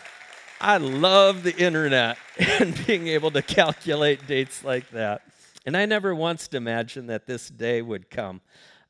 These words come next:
Uh, but then God flashed a road sign that said, "Detour ahead, pay attention, changing road conditions." And as much as I've enjoyed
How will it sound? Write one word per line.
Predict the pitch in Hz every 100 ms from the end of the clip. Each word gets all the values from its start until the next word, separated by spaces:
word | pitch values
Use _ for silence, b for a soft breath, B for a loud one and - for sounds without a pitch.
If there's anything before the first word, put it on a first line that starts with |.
| -
Uh, | 120 113
but | 117 -
then | 143 117
God | 117 110 98
flashed | _ 113 107 -
a | 107
road | 101 98 95
sign | - 92 92 95
that | 98
said, | - 107 87
"Detour | 98 120 147 165 135
ahead, | 135 101 82 87
pay | 110 101
attention, | - - 165 160 190 180 - B B B B _
changing | - 160 156 175 160 165 139
road | 113 95 92
conditions." | 98 82 82 - - _ - - _ _ _ _
And | 104 107
as | 113
much | 143 143 - 156
as | 131 143
I've | 135 135
enjoyed | 127 107 110 123 127 123